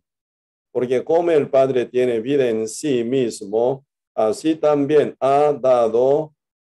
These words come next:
al Hijo el tener vida en sí mismo. También le dio autoridad de hacer juicio,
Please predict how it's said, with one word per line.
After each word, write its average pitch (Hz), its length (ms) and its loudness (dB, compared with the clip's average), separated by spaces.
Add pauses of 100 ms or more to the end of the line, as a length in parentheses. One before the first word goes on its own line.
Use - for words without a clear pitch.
(120)
al 117 360 -2
Hijo 151 880 0 (480)
el 175 300 0
tener 131 360 0
vida 135 260 -2
en 110 160 -6
sí 127 200 -6
mismo. 98 380 -10 (440)
También 110 440 -6
le 104 140 -2
dio 123 160 -2
autoridad 120 600 -4
de 120 160 -4
hacer 117 560 -2 (180)
juicio, 135 800 -4